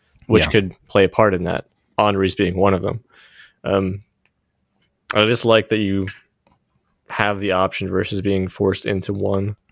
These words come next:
Speaker 2: So, uh, in your, in your playthroughs here, did you ever get one of the endings other than, uh, linking the fire?
Speaker 1: Snuffing
Speaker 2: Do you remember?
Speaker 1: the fire. <laughs>
Speaker 2: Snuffing the fire? Okay.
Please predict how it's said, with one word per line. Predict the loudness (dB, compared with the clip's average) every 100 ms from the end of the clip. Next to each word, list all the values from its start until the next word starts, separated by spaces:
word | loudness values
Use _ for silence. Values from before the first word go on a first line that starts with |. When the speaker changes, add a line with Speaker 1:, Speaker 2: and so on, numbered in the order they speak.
| _ _ _ _ _ _ _ _ _ -20 _
Speaker 2:
So, | 0 4 4 0 _
uh, | 4 4 4
in | 0
your, | -2 -4 -6
in | -2 0
your | 0
playthroughs | 0 0 0 -4 -2
here, | -4 -4 -4
did | -4 0
you | 2
ever | 0 -2
get | 0 -2 -2 -6
one | -4 -2
of | -4
the | -4
endings | -4 -2 -2 -2
other | -2 0 0 -2
than, | -4 -4 -4 -6 -8 _ _ _ _ _ -4
uh, | -2 -2
linking | -4 -6 -6 -6
the |
fire? | -2 0 0 -4 -8 _ _ _ _ _ _ _ _ _ _ _ _ _ _ _ _ _ _ _ _ _ _ _ _ _ _ _ _ _ _ _ _ _ _
Speaker 1:
Snuffing | -6 0 4 4
Speaker 2:
Do | 4
you |
remember? | 4 4 2
Speaker 1:
the | 4
fire. | 4 4 0 -2 -8
<laughs> | -12 -12
Speaker 2:
Snuffing | 0 2 2
the | 2
fire? | 2 2 0
Okay. | -4 -4